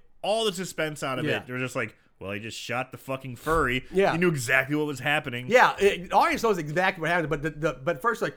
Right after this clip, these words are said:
Speaker 2: "Oh my God, you shot the bear, that's great." And Mark's like, um, then they finally see that he shot the furry, and Jack's like, "Ah!" and starts freaking out. He's about to scream, but he gets grabbed from behind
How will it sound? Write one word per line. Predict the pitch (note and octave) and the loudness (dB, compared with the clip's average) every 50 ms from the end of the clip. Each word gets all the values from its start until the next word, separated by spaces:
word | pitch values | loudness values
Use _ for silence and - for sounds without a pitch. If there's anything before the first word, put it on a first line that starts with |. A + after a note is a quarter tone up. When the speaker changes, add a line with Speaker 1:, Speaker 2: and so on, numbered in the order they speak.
| - - - | -10 -10 -4
Speaker 2:
"Oh | - C4 C#4+ | 0 0 2
my | C4+ B3+ | 2 0
God, | - C#4+ C#4+ C#4+ C#4 B3 | 0 2 2 2 2 2
you | A3 - | 0 -4
shot | - - D4 C#4 C4 - | -6 -4 -2 -2 -4 -4
the | - F3 | -10 -12
bear, | - C#4 C#4 C#4 C4+ A#3 | -8 -4 -2 0 2 2
that's | G3+ G3 G3 | 2 0 -2
great." | - - C#4 D4 C#4+ C4 G#3+ F#3+ | -4 -2 0 2 2 2 2 0
And | F#3 F#3 F3 D#3 D3 - - - _ _ _ _ - | -2 -4 -6 -8 -12 -16 -18 -20 _ _ _ _ -6
Mark's | - F3 G3+ G3+ G3 G#3 | 0 2 2 2 4 2
like, | E3+ - - - _ _ _ _ _ - | 0 0 -2 -8 _ _ _ _ _ -4
um, | E3 D#3+ D#3 D3+ C#3+ C3+ B2 B2+ - _ _ _ _ _ _ - | 0 2 2 2 2 0 -2 -4 -10 _ _ _ _ _ _ -6
then | D#3 F3+ G#3 A#3+ | -2 0 2 4
they | G3+ | 4
finally | - A3+ G3+ F#3 E3+ | 4 4 4 4 2
see | - - F#3 F#3+ | 0 -2 0 2
that | F3 E3 D#3 D3 | 4 4 2 2
he | E3 D3+ | 0 -4
shot | - - G3+ F3+ F3 D3+ - - | -2 0 2 2 2 2 0 -4
the | D#3 | -8
furry, | C#3+ - - F#3+ F#3+ G3 F#3 E3 D#3 D3 | -6 -2 2 4 4 6 6 4 2 2
and | C#3+ C#3+ C3 | 0 0 0
Jack's | D#3+ E3 F3 E3+ - | 0 0 0 0 0
like, | E3+ D3 - - F3+ - - | -2 -4 -4 -6 -10 -2 2
"Ah!" | D#4 G4+ A4+ A4+ G#4+ G4+ E4 B3+ | 2 4 4 4 2 2 2 2
and | A#3 | 2
starts | A#3 C4 A#3 G#3 - | 4 4 0 0 0
freaking | - B3+ C4 - B3 G#3 | -2 -6 -4 -2 0 2
out. | G3 G3+ G3+ | 2 2 2
He's | F#3 | 2
about | F3+ G#3+ A#3 G3+ | 0 0 -2 -2
to | F3+ | -2
scream, | - - - A#3 A3 G#3+ G3 | -6 -6 -6 -4 -2 0 2
but | F#3+ | 2
he | F#3 | 2
gets | F3+ D3+ C3+ | 0 -2 -4
grabbed | - G3 F3+ G3 G3+ | -4 -2 0 0 0
from | G#3 F3+ | 0 -2
behind | D#3+ D3 E3+ F#3 F#3 A3 F3+ E3 D#3 | -2 0 2 2 2 2 2 -2 -2